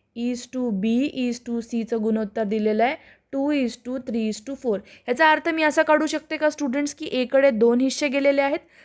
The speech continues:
B कडे तीन हिस्से आहेत आणि C कडे चार हिस्से, दोन, तीन, चार हिस्से, ठीक आहे? टोटल हिस्से किती होतील मग? ह्या सगळ्यांची समेशन घ्या, दोन प्लस तीन प्लस चार किती होईल मग? पहा,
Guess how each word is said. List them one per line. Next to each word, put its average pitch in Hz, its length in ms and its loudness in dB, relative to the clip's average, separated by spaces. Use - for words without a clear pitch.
B 247 300 -2
कडे 262 240 6
तीन 247 200 -2
हिस्से 277 340 -2
आहेत 285 220 0
आणि 240 160 0
C 240 200 -4
कडे 233 300 2
चार 247 260 4
हिस्से, 214 420 -4
दोन, 233 360 0
तीन, 226 200 -4
चार 330 300 0
हिस्से, - 280 -6
ठीक 262 140 -6
आहे? 330 80 0
टोटल 330 300 4
हिस्से 359 300 4
किती 359 220 0
होतील 359 240 0
मग? 339 160 0
ह्या 285 100 -6
सगळ्यांची 269 420 2
समेशन 311 460 0
घ्या, 277 200 2
दोन 233 400 2
प्लस 285 260 0
तीन 247 260 0
प्लस 269 300 -4
चार 277 280 0
किती 277 160 -4
होईल 302 180 4
मग? 294 180 2
पहा, 208 300 -6